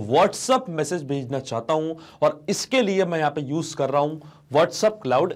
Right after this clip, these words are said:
एपीआई का। अब ये जो पूरी प्रोसेस है, इसको हम ऑटोमेट कर देंगे पब्लिक कनेक्ट की मदद से, Facebook लीड एड्स और WhatsApp Cloud एपीआई के बीच में कनेक्शन, एक इंटीग्रेशन बना के। इसका मतलब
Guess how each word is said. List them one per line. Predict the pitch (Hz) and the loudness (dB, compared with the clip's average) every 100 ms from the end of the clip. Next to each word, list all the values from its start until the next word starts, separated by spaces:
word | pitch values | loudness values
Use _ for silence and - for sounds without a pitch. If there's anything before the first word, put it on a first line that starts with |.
| - | -6
एपीआई | 110 - 110 104 | -10 -8 -10 -10
का। | - - _ _ _ _ _ | -12 -14 _ _ _ _ _
अब | 143 147 | -2 0
ये | 220 | 0
जो | 269 | 0
पूरी | - 247 262 | 0 0 0
प्रोसेस | - 170 165 262 - | 0 0 2 2 2
है, | 151 170 - - - | -2 -4 -8 -10 -6
इसको | 185 - | -2 2
हम | 254 262 - - | 4 4 2 2
ऑटोमेट | 175 180 240 151 117 214 269 269 | 2 4 0 0 -2 0 0 0
कर | 220 208 | 0 0
देंगे | 190 190 180 202 220 | 0 -2 0 0 0
पब्लिक | - 180 180 214 247 | 2 0 2 -2 0
कनेक्ट | 185 180 | 0 0
की | 196 | -4
मदद | 160 147 175 | -2 0 -2
से, | - 175 185 - _ - - | 0 0 0 -6 _ -6 4
Facebook | 202 220 214 277 | 6 6 2 0
लीड | 202 185 - | 2 0 2
एड्स | 175 185 190 - | 4 4 2 -4
और | - 160 117 | 0 0 2
WhatsApp | 143 180 - 254 247 | 2 2 2 0 2
Cloud | 196 185 | 2 2
एपीआई | 175 175 156 147 | 0 0 0 0
के | 143 | -2
बीच | 135 185 156 | -4 -6 -4
में | 170 165 | -2 -2
कनेक्शन, | 170 151 190 - 175 175 - - - | 0 0 0 0 -2 -2 -10 -8 -4
एक | 170 | -2
इंटीग्रेशन | - 185 180 220 135 120 160 147 | 0 0 0 0 0 -2 -2 -2
बना | 107 98 | -8 -10
के। | - - _ _ _ 165 | -12 -18 _ _ _ -4
इसका | 170 196 139 | 0 0 2
मतलब | 175 208 202 220 | 0 2 2 0